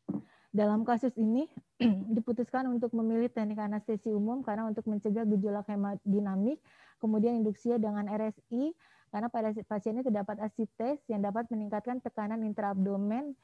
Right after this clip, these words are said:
yang mengakibatkan, eh, yang dapat mengakibatkan terjadinya aspirasi pada pasien ini. Untuk anestesinya diberikan sevofluran dan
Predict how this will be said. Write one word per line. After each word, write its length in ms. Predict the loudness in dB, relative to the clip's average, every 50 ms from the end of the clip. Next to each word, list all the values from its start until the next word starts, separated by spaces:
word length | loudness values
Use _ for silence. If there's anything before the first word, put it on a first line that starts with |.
| _ _ _ _ -4
yang 160 | -2 -2 0
mengakibatkan, 640 | 0 -2 -2 -2 0 0 0 0 -2 -4 -6 -6 -6 -8 _ _ _ _ _ _ -4
eh, 80 | -2 -2
yang 160 | 0 0 0
dapat 320 | 0 0 -2 -2 -4 -4
mengakibatkan 560 | -2 -2 -2 0 0 0 0 -2 -2 -4 -4 0
terjadinya 480 | 0 2 2 2 0 0 -2 -4 -6
aspirasi 400 | -8 -6 -4 -4 -2 -2 -2 -4
pada 240 | -6 -6 -6 -8 -6
pasien 400 | -8 -8 -8 -6 -6 -6 -6 -6
ini. 240 | -6 -6 -6 -8 -8 -10 -12 _ _ _ _ _ _ _ _ _ _ _ _ _ _ _ _ _ _ _ _ _ _ _ _ _ _ _ _ _ _ _ _ _ _ _ _ _ _ _ _ _ _ _ _ _ _ _ _ _ _ _ -8
Untuk 240 | -4 -4 -2 0 0
anestesinya 480 | 0 0 0 0 -2 -2 -2 0 0 2
diberikan 480 | 2 2 2 2 0 0 0 0 0
sevofluran 720 | -2 -2 -2 -2 -2 -2 -2 -2 0 0 0 0 0 2 2
dan 480 | 2 2 2 2 0 0 0 -2 -2